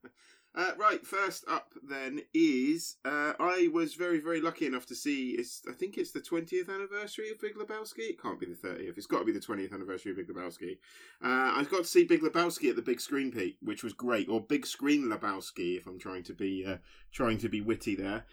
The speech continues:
Um, yeah, it's a film that featured on my top ten favourite films of all time list, um, a few weeks back,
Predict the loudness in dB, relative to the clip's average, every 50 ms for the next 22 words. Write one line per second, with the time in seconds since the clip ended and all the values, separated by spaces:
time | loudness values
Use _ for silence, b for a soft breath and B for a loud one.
0 | B B B B 0 2 4 6 6 6 4 2 0 2 2 4 4 4 2 2
1 | 0 0 0 0 2 2 2 2 2 0 -2 0 2 2 2 2 2 0 0 0
2 | 0 -2 -2 -4 -6 -6 -6 -6 -6 -4 -2 -2 -2 -2 0 2 2 2 0 -2
3 | -2 0 0 0 0 0 0 0 0 -2 -2 -2 -2 -2 0 0 0 0 0 -2
4 | -2 -6 -10 -10 -6 -4 -2 -2 0 -2 -2 -4 -6 -8 -8 -6 -4 -4 -2 -2
5 | 0 -2 -2 -2 -4 -4 -2 0 0 0 -2 -6 -18